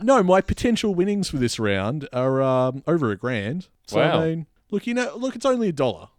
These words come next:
Speaker 1: It's only, that's the point, kids. Gamble responsibly. I've taken that to heart. I'm gambling very <laughs> responsibly.
Speaker 2: What do they say before when you sit down at the ground and they're telling you all to be nice to one another and
Speaker 1: Play the game, not the odds.
Speaker 2: That's it. That's it. And then they put,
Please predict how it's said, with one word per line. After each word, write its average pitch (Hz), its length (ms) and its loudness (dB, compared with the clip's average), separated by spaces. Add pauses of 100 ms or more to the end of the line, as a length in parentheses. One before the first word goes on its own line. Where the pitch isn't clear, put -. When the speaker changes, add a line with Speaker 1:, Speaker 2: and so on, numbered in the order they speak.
(180)
Speaker 1:
It's 175 120 -4
only, 202 160 2
that's 190 240 0
the 170 100 -2
point, 95 280 -6
kids. 151 280 -4
Gamble 175 320 2
responsibly. 170 680 -2
I've 151 200 2
taken 170 280 -4
that 143 140 -6
to 127 100 -6
heart. 170 340 -2 (640)
I'm 147 140 -2
gambling 160 480 4
very 143 280 2
<laughs> - 0 -
responsibly. 127 920 -4 (220)
Speaker 2:
What 202 120 -2
do 220 60 -2
they 185 140 -4
say - 300 -6
before 123 500 -10
when 120 160 -6
you 107 60 -6
sit - 220 -14
down 113 240 -6
at 104 60 -10
the 90 80 -12
ground 107 300 -6
and 107 100 -8
they're 98 80 -8
telling 104 300 -10
you 98 180 -8
all 104 200 -4
to - 140 -20
be 98 160 -8
nice 95 280 -10
to 98 100 -16
one 98 140 -10
another 95 400 -8
and 90 260 -12 (320)
Speaker 1:
Play 131 220 -2
the 117 100 -2
game, 110 300 -2
not 110 120 -4
the 104 140 -4
odds. 135 160 -4
Speaker 2:
That's - 240 -6
it. 185 340 -8
That's 170 280 -6
it. 156 240 -4
And 131 100 -8
then 135 100 -6
they 123 120 -8
put, 135 260 -10